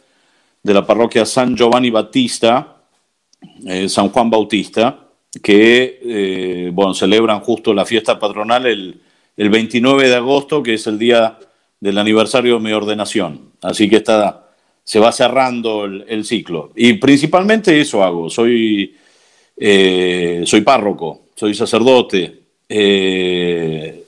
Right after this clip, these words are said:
y estudié acá en Roma, tuve la posibilidad de estudiar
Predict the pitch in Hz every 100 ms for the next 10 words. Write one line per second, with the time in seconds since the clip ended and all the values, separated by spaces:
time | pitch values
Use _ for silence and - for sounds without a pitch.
0 | _ - 113 123 135 143 143 - _ _
1 | _ 107 101 110 104 123 143 131 107 120
2 | 120 127 123 113 113 101 104 110 110 123
3 | 120 - 107 113 110